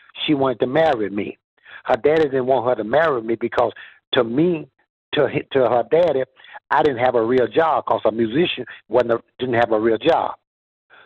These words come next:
So he sicked the dogs on me and said, "Get out of here with you, and don't you come back no more." We sneaked down to get married. The judge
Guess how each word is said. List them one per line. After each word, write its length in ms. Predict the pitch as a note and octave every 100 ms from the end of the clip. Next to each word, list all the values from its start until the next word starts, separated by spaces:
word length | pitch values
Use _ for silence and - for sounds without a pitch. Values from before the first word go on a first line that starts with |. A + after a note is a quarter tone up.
| -
So 120 | C#3+
he 160 | B2+ C#3 -
sicked 160 | E3
the 80 | C#3
dogs 420 | C3 D#3+ F3 C3
on 140 | A#2+ F#2+
me 120 | F2+
and 100 | -
said, 140 | - A2
"Get 100 | C#3+
out 200 | C#3+ C#3+
of 60 | B2
here 100 | A#2
with 140 | A#2
you, 80 | A2 - -
and 120 | A2
don't 180 | A#2 A2+
you 60 |
come 200 | A#2+ C#3+
back 240 | C#3 D3+ G#2+
no 120 | F#2+
more." 240 | F2+ - - _ _ _ - - -
We 160 | C#3 E3+ -
sneaked 220 | E3 E3+
down 220 | D#3+ D#3 C#3+
to 60 |
get 180 | B2+ B2
married. 500 | A#2 C#3 C#3+ C#3+ C3
The 80 | A2
judge 280 | C3+ C#3